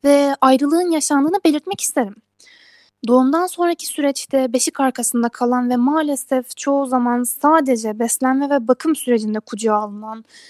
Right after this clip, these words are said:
göz konta-, kontağından uzak kalan bebeklerdeki reaktif tepkisel bağlanma bozukluğu çoğu zaman hayal edilemez sonuçları beraberinde getiriyor. Alfred Kodishin ve Frederick Seidel'ın bin dokuz yüz yetmiş bir yılında kaleme aldıkları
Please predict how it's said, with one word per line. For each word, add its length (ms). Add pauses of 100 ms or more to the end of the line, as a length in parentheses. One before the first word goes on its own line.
(260)
göz 220
konta-, 460
kontağından 800
uzak 300
kalan 320
bebeklerdeki 680
reaktif 500
tepkisel 460
bağlanma 460
bozukluğu 560 (420)
çoğu 260
zaman 380
hayal 280
edilemez 380
sonuçları 460
beraberinde 560
getiriyor. 460 (960)
Alfred 360
Kodishin 600
ve 260
Frederick 400
Seidel'ın 580
bin 100
dokuz 220
yüz 60
yetmiş 320
bir 100
yılında 320
kaleme 360
aldıkları 600